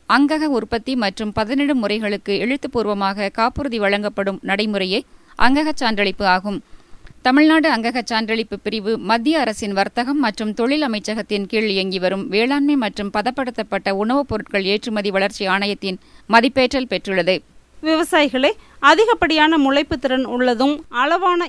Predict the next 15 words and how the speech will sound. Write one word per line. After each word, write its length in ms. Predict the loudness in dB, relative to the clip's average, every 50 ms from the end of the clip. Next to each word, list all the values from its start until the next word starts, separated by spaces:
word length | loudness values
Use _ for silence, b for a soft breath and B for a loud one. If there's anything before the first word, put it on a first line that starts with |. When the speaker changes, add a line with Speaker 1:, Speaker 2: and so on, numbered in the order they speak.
| -6 -6
Speaker 2:
ஈரப்பதம் 500 | -6 -4 -4 -2 -2 0 0 0 -2 -2
உள்ளதும் 400 | -4 -4 -4 -4 -2 -2 -4 -6 b b b b b b b _ -16 -6
இன 200 | 0 2 2 2
தூய்மை 340 | 2 2 2 4 4 4 4 4
மற்றும் 340 | 4 2 2 0 0 0 0
புற 220 | 0 0 0 0
தூய்மை 320 | 0 0 0 0 0 0 -2
உள்ளதும் 420 | -2 -4 -4 -4 -4 -4 -4 -4 -4 -10 _ _ -20 _ _
பூச்சி 280 | 0 0 0 2 2 2
நோய் 300 | 2 4 2 0 0 2
தாக்குதல் 440 | 2 2 2 0 0 0 0 0 0 -2 -4
இல்லாததுமான 760 | -4 0 2 2 4 4 2 0 0 2 2 2 2 2 0
விதைகளே 460 | -2 -2 -2 -2 -2 -2 -2 -2 -2 -2 -4 -6 -2 2
நல் 200 | 2 2 2 2
விதைகளாகும். 680 | 2 2 2 2 2 2 2 2 0 0 -2 -4 -4